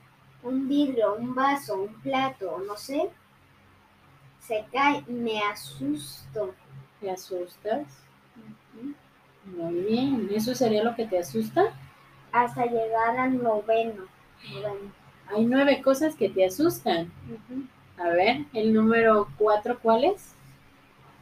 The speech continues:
Speaker 1: El cuar-, el cuarto es que, que, que la Yuli, eh, grita,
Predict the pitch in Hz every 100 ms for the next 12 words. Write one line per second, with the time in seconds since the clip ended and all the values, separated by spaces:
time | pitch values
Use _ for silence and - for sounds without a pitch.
0 | - _ _ _ - _ _ - - 240
1 | 226 226 - - - 254 254 247 247 -
2 | - - - - 226 226 - 277 294 -
3 | 269 330 - - - - - - - -
4 | - - - - - - - - - 247
5 | 269 262 247 - - - - - 240 226
6 | 220 214 - - - - - - - -
7 | - - - - - - - - - -
8 | - - - - - - - - - -
9 | - - - - 233 233 220 214 214 220
10 | 220 214 - - 262 262 247 254 285 302
11 | 302 302 277 226 196 - - - - -
12 | - 226 233 233 220 214 214 262 285 294
13 | 285 285 294